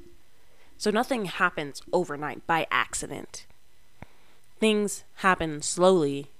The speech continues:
gradually, and they just build up. Moving on to my next question.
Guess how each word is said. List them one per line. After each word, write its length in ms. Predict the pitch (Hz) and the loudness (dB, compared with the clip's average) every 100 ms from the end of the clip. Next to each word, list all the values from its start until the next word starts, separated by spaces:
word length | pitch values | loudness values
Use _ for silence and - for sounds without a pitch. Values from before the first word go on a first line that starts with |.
| - | 2
gradually, 760 | 165 170 165 151 143 135 - - - | 10 10 10 2 2 -2 -8 -16 -4
and 180 | 160 156 | -2 0
they 80 | |
just 260 | 151 151 - | -2 -4 -2
build 220 | 147 151 | 2 2
up. 220 | 147 - - - - - - - - - - 339 - - - - - - - - - - - - - - - - - - - - - - - - - - | 0 0 -4 -6 -16 -16 -16 -18 -18 -18 -16 -16 -16 -16 -16 -16 -16 -16 -16 -16 -16 -16 -16 -16 -16 -16 -16 -16 -18 -18 -18 -18 -18 -18 -18 -18 -18 2
Moving 420 | 202 226 202 151 | 12 12 12 12
on 260 | 147 135 160 | 8 8 8
to 120 | 165 | 8
my 180 | 202 190 | 10 12
next 240 | 165 139 - | 10 6 4
question. 480 | 139 135 156 160 | 4 6 2 0